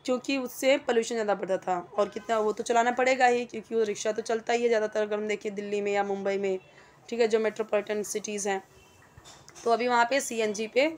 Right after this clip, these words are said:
च-, होने लगी है, गाड़ियाँ चलने लगी है। Write the full form of एलपीजी। तो सिंपल है, लिक्वि-, लिक्वि-, अ, लिक्विफाइड पेट्रोलियम गैस, ये तो आपको पता ही होगा, लिक्विफाइड पेट्रोलियम गैस।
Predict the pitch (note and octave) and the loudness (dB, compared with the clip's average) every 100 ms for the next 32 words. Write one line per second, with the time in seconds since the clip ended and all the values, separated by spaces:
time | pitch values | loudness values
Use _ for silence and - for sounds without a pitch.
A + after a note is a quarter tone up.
0 | - - F#3+ G3 F#3 F#3 F#3+ F#3 F3+ F#3 | -10 -8 -4 -2 0 0 0 0 -2 0
1 | F#3+ F#3+ F#3 F#3+ F3+ F3 F3+ F#3 - - | 0 0 -2 -2 -2 -2 -4 -8 -18 -20
2 | - - - A#3+ B3+ C#4+ C4 C4 C#4 C4 | -20 -8 2 4 4 -2 -2 -2 0 2
3 | C4 B3+ B3 A#3+ A#3+ A3+ A#3+ B3+ - C4 | 2 2 -2 -2 -6 -4 -4 -4 -4 -2
4 | C4+ B3+ B3 A3+ - B3 A#3+ A3 A3 - | 0 2 2 0 -2 -4 -4 -6 -8 -2
5 | A#3+ A#3+ A#3 G#3 G3+ G3 A3+ A#3 C4 - | 0 2 4 4 4 0 -4 -6 -2 2
6 | A#3+ A#3 A#3 A#3+ A#3 A#3 A#3 A#3 - G#3 | 4 4 0 0 0 0 0 0 -2 -4
7 | A3 G#3 A3 G#3+ A3 A3+ G#3+ G#3 G#3+ G#3 | -2 -2 -4 -2 -2 0 0 2 0 -2
8 | G#3+ G#3 G3+ G3+ G3 G#3 G#3 G3+ G3 G3 | -4 -2 -2 -4 -6 -4 -2 2 0 0